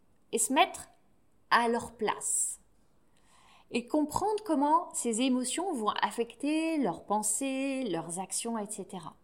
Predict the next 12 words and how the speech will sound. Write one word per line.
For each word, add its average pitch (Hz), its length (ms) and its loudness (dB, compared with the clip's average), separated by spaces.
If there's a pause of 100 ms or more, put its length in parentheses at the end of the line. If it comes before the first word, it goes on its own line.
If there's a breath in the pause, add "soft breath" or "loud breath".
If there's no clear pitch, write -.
(1040 soft breath)
Donc 359 160 0
ça 339 160 8
nécessite 320 760 4
une 220 140 0
compréhension 269 720 -6
qui 262 160 -4
passe - 400 0
par 196 160 -2
le 214 100 0
filtre - 480 -6 (140)
du 185 180 -6
mental. 208 720 0